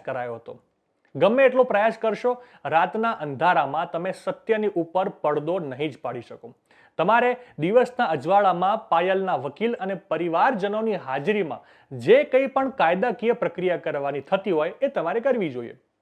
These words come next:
મંગળવારે બપોરે પરેશ ધાનાણીએ જણાવ્યું હતું કે દીકરીની ચપટી વગાડતા ધરપકડ કરાઈ, ચપટી વગાડતા કેસ નોંધાયો હતો, ચપટી વગાડતા સરઘસ કઢાયું હતું, ચપટી વગાડતા પટ્ટા મારવામાં આવ્યા હતા, તો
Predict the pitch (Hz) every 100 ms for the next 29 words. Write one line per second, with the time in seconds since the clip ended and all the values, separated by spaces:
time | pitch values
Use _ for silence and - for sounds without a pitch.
0 | _ 147 202 247 233 240 233 180 226 180
1 | 185 - - _ - 196 247 277 - 156
2 | 170 196 190 196 139 160 175 170 135 185
3 | 190 202 - - - 139 143 185 262 247
4 | 208 240 240 _ - 226 220 269 220 190
5 | 202 208 185 147 143 208 233 220 214 220
6 | - _ _ _ _ 226 214 - 226 196
7 | 202 190 208 196 - _ 175 214 214 196
8 | 202 208 202 208 214 _ _ - 226 202
9 | 262 208 180 208 196 190 - - _ 156
10 | 147 208 - 180 208 214 208 220 220 _
11 | _ _ - 233 226 285 254 220 214 220
12 | 254 247 - 214 - 285 254 233 226 208
13 | 190 185 180 175 240 247 247